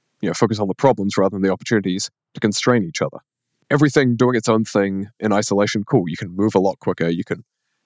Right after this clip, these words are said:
give a lot more creative empowerment to the individual teams, that sort of thing. But that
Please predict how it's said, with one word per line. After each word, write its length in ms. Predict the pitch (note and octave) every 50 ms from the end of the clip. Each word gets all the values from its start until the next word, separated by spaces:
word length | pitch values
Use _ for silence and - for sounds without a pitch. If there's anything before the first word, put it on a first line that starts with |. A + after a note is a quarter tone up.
| _ _ -
give 100 | A#2+ G#2+
a 40 | A2
lot 140 | A2 F2
more 160 | E2+ G2+ G2 F#2
creative 380 | - - A2+ G2+ F#2+ G#2 F#2
empowerment 540 | E2+ F#2 F#2 - A2+ A2+ A2+ G2+ F#2 F2+ E2+
to 60 | - -
the 80 | G2+
individual 340 | F#2+ G2+ G2 F#2+ E2 - -
teams, 320 | - - B2+ G#2 F2 F#2+
that 160 | - G2 G#2+ -
sort 100 | G#2 F#2
of 60 | -
thing. 160 | - E2 D#2+ - _ _ _ _ _ _ _ _ _ _ _ _ _ _ _ _ _ _ _ _
But 140 | - A#2 G2+
that 160 | G#2 A2 G2+